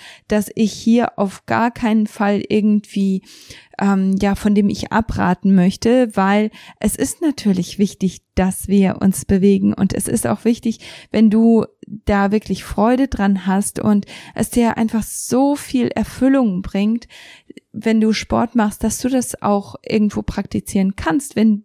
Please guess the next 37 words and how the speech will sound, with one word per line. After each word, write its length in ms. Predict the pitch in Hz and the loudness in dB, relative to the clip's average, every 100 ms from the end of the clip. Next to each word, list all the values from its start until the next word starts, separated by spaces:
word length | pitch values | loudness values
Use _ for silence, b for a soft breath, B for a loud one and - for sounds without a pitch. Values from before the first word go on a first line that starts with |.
| - | 0
deine 260 | 254 254 | 2 2
Freunde 640 | - - 240 240 240 - - | -2 -2 2 4 4 2 0
alle 280 | 233 226 B B B | 2 2 B B B
da 220 | - 214 233 | 0 2 2
sind, 240 | 226 - | 2 2
wo 80 | 226 | -2
Sport 340 | - 226 226 | 0 0 0
gemacht 400 | 214 196 180 - | -2 -2 -2 -4
wird. 140 | 208 202 | -2 0
Natürlich 520 | 220 - 226 208 - | 0 0 -2 -2 -8
ist 160 | 190 | -8
es 180 | 196 - | -8 -4
wichtig, 320 | 202 - 196 B B B - | -4 -4 -10 B B B -4
dass 180 | 214 - | -2 0
du 100 | 220 | 0
in 140 | 214 | 2
der 100 | 208 | 2
Hinsicht 500 | 208 214 208 196 - - | 4 2 2 -2 -6 -2
dann 200 | 190 - | 0 0
auch, 300 | 254 277 - B B B - | -2 -2 -4 B B B -4
ähm, 440 | 214 214 214 214 208 | 0 2 2 2 2
ja, 280 | 202 220 - _ _ _ _ 220 | 2 0 -2 _ _ _ _ -2
da 420 | 202 202 208 - - | 0 2 2 0 -4
dabei 320 | 202 202 294 | 0 2 2
sein 260 | 330 247 208 | 2 2 0
kannst 420 | - 196 196 - | 0 0 -2 -2
und 200 | 220 214 | 0 0
dass 140 | 214 | -2
du 100 | - | -2
das 180 | 220 220 | -4 -4
erleben 380 | - 233 247 240 | -2 0 2 0
kannst, 340 | 240 226 - | 0 -2 -2
dass 140 | 208 - | -6 -4
du 100 | 208 | -4
das 200 | 208 - | -4 0
genießen 460 | 208 196 - 196 | 2 2 0 -4
kannst. 400 | - 185 180 - | -4 -6 -8 -12